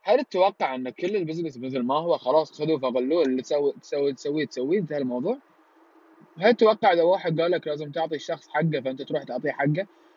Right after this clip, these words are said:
هل واحد إذا قال لك إذا ما تابعت السيلز ريبورت مالك معناته السيلز ريبورت مالك ما بيمشي، معناته إنك أنت بتخسر؟ بس هالشيء اللي أنا قاعد أقوله أونلاين، صح؟ فأنا قاعد أناقض نفسي؟ لا، أنا ما أناقض نفسي.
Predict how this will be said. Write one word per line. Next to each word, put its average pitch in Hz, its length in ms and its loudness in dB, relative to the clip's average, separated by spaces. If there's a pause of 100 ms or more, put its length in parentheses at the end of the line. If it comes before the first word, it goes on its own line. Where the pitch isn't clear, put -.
هل 220 140 6
واحد 214 320 4
إذا 170 80 8
قال 196 140 6
لك 165 160 2
إذا 156 120 0
ما 170 120 -2
تابعت 165 380 -2
السيلز 151 320 -2
ريبورت 151 320 0
مالك 160 220 0
معناته 135 260 -2
السيلز 143 280 -2
ريبورت 143 280 0
مالك 147 260 -4
ما 135 100 -2
بيمشي، 147 360 2
معناته 127 320 -4
إنك 131 220 -4
أنت 113 120 -4
بتخسر؟ 151 400 -4 (580)
بس 147 80 0
هالشيء 214 240 6
اللي 208 100 6
أنا 180 100 0
قاعد 160 140 6
أقوله 190 240 4
أونلاين، 151 280 -4
صح؟ - 340 -10 (1000)
فأنا 139 200 4
قاعد 135 140 6
أناقض 135 300 -4
نفسي؟ 143 380 -10 (360)
لا، 180 80 2
أنا 180 80 2
ما 180 80 0
أناقض 202 280 0
نفسي. 123 380 -10